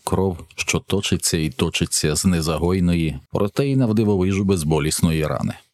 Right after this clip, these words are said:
По інший бік коридору, у казні, що знаходилася ближче до посту чергового, сидячи на нарах і розгойдуючись у такт туди-сюди,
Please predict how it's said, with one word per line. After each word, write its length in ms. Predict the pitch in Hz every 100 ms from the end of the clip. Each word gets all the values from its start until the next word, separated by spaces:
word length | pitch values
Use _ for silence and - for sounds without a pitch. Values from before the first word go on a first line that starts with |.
| _ _ _ _ _ _ _ _ _ _ _ _
По 120 | -
інший 340 | 110 104 - 98
бік 280 | 87 95 -
коридору, 600 | - 98 95 101 123 98
у 260 | 87 98
казні, 400 | 87 95 87 90
що 220 | 87 - 87
знаходилася 800 | 82 90 92 87 87 85 - 85
ближче 460 | 87 87 80 -
до 140 | 87 85
посту 360 | 90 80 -
чергового, 680 | - 92 87 127 82 80 78
сидячи 520 | - 101 82 85 90
на 140 | 85
нарах 420 | 82 82 78 78 -
і 60 |
розгойдуючись 840 | 87 82 76 85 78 82 - 85 -
у 80 | 85
такт 440 | 82 78 - -
туди-сюди, 640 | - 73 76 - 80 98